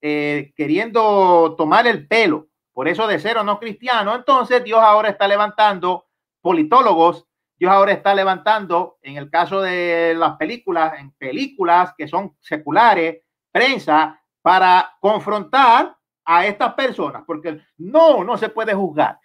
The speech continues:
El que esté libre de pecado, que tire la primera piedra.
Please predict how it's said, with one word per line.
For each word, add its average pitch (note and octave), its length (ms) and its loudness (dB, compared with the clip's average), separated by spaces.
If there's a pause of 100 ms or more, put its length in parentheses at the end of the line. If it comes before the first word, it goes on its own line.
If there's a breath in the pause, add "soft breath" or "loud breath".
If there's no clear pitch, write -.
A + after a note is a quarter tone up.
(160)
El F#3+ 180 -4
que F3+ 100 -4
esté C#4+ 200 0
libre C#4+ 240 -2
de A#3 120 -4
pecado, A#3+ 480 -2
que G3+ 100 -8
tire G3 180 -4
la F#3 160 2
primera D#3+ 380 -4
piedra. A2 300 -14